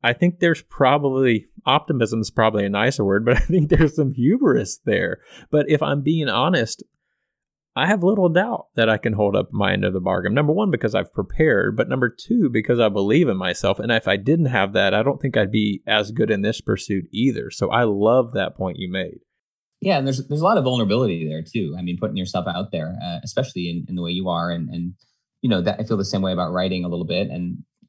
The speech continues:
Speaker 2: all sorts of careers have, have that component to it. I mean, yeah, I'm in public office right now, which I've alluded to a few times, and that, that too, there's a lot of, you know, uh, kind of vulnerability there, and, and probably the,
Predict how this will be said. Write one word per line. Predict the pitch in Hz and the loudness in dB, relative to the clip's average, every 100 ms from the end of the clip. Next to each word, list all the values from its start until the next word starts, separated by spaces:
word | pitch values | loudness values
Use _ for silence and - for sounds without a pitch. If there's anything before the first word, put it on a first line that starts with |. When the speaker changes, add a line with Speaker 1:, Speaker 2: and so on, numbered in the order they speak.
| - | -6
Speaker 2:
all | 117 | -4
sorts | 123 123 | -2 -4
of | 101 | -4
careers | 92 82 | -4 -4
have, | 95 90 | -4 -6
have | 107 87 | -6 -6
that | 90 85 | -6 -8
component | - 92 98 90 | -8 -6 -4 -6
to | 85 | -6
it. | 92 | -6
I | |
mean, | 90 87 95 - _ _ _ _ _ _ | -6 -6 -8 -12 _ _ _ _ _ _
yeah, | - 90 71 | -2 0 0
I'm | 92 | -2
in | 87 | -4
public | 87 90 | -4 0
office | 90 90 90 - | 0 0 -4 -4
right | 87 87 | -4 -4
now, | 85 87 | -4 -4
which | 90 | -4
I've | 87 | -4
alluded | 92 92 85 | -2 -2 -4
to | 87 | -6
a | |
few | 87 | -6
times, | 85 85 87 92 | -6 -6 -6 -4
and | 87 | -4
that, | 95 - | -6 -4
that | 98 - | -6 -2
too, | 139 95 82 | -2 -2 -4
there's | 92 | -4
a | 95 | -2
lot | 92 | 0
of, | 90 80 - | 0 -4 -8
you | 127 98 | -4 -2
know, | 85 - _ _ _ _ | -4 -10 _ _ _ _
uh, | 87 87 | -10 -6
kind | 95 | -6
of | 87 | -2
vulnerability | 95 92 85 90 90 | -2 0 0 0 0
there, | 85 87 87 | 2 2 2
and, | 82 85 82 | 0 -4 -6
and | 85 | -6
probably | 87 85 82 85 | -4 -4 -4 -2
the, | 82 76 | -2 -4